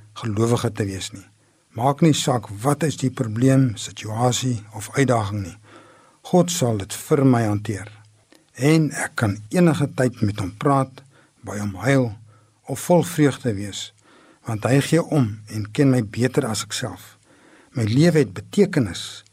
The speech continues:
en 'n toekoms. Ek is so verskriklik geseënd. In Romeine agt vers agtendertig lees ons dat absoluut niks tussen God en sy liefde vir ons kan kom nie. En in twee Petrus een vers drie staan daar,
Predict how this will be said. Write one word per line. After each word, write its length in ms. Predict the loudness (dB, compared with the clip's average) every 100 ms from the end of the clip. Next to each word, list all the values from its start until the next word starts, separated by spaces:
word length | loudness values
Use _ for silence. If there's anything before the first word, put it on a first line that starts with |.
| _
en 160 | -2 0
'n 60 | 2
toekoms. 680 | 0 0 -2 -4 -14 -18 _ _ _ _ _
Ek 180 | -14 -10
is 180 | -6 -2
so 160 | 2 2
verskriklik 800 | 0 -8 -10 -6 -8 -6 -8
geseënd. 560 | -6 -6 -4 -6 -12 -20 _ _ _ _ _ -8
In 140 | -6
Romeine 500 | -4 -2 2 4 4 0
agt 240 | -2 -2
vers 260 | -2 -2 -2
agtendertig 880 | -2 2 2 2 0 -2 -4 -4 -10 -2
lees 260 | 2 2
ons 260 | 2 -2 -4
dat 220 | -12 -12 -14
absoluut 600 | -8 -8 -6 -4 -2 -4
niks 680 | -8 -4 0 0 -2 -10 -12 _ _ _
tussen 340 | -12 -6 -6
God 420 | -4 0 0 -2 -20 _
en 120 | -6
sy 200 | -2 -2
liefde 420 | 2 4 4 0
vir 180 | -2 -2
ons 200 | -2 0
kan 200 | 2 -2
kom 240 | 0 -2 -2
nie. 180 | -8 -14 _ _ _ _ _ -6
En 140 | -2
in 140 | -2 0
twee 180 | 2 2
Petrus 640 | 2 2 2 2 0 -2
een 200 | 0 0
vers 240 | 0 -6 -2
drie 200 | 0 0
staan 320 | 0 0 2
daar, 260 | 0 -2